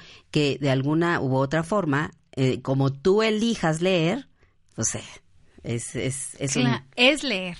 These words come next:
Speaker 1: es leer,
Speaker 2: Y que lo
Speaker 1: ¿no?
Speaker 2: disfrutes y que digas, "Sí, soy lector y leo revistas de autos", ¿no?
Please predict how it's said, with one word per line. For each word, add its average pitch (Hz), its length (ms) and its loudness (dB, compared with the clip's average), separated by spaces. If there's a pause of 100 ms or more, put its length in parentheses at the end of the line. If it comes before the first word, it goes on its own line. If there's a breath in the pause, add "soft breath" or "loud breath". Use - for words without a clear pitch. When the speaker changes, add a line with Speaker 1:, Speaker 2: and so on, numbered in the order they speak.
Speaker 1:
es 139 260 -4
leer, 120 200 -4
Speaker 2:
Y 269 120 2
que 240 160 -2
lo 220 120 0
Speaker 1:
¿no? 214 40 -4
Speaker 2:
disfrutes 247 640 -4
y 254 40 -12
que 214 140 -8
digas, 220 220 -8
"Sí, - 160 -10
soy 247 220 -8
lector 262 560 -2
y 226 140 -2
leo 233 360 0
revistas 214 480 -4
de 196 80 -6
autos", - 400 -12
¿no? 220 180 -12